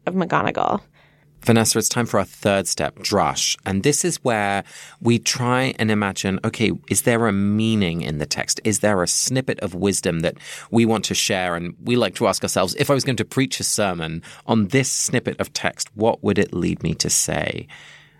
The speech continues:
Speaker 2: "I'm sure that should be good enough for everybody else." You know, the meaning I'm finding here is that I'm not sure this is good enough for McGonagall. I think she's externalizing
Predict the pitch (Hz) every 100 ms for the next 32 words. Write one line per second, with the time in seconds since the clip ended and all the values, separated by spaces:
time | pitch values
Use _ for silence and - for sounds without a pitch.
0 | _ - 98 98 - 143 120 98 - 101
1 | 82 87 - 92 80 78 65 - 73 -
2 | 85 76 71 71 - 82 62 - - -
3 | - _ _ _ _ _ _ _ _ _
4 | _ _ _ _ _ _ _ _ _ _
5 | _ _ _ - - - - 147 147 143
6 | 135 156 185 123 104 113 120 127 117 107
7 | 85 87 - - - 104 117 131 123 -
8 | - 95 90 - 98 - 95 80 82 78
9 | - 85 82 - 82 85 - 62 87 -
10 | - - - - 117 135 131 - 139 147
11 | 160 - - - 123 135 127 101 92 87
12 | 90 82 82 85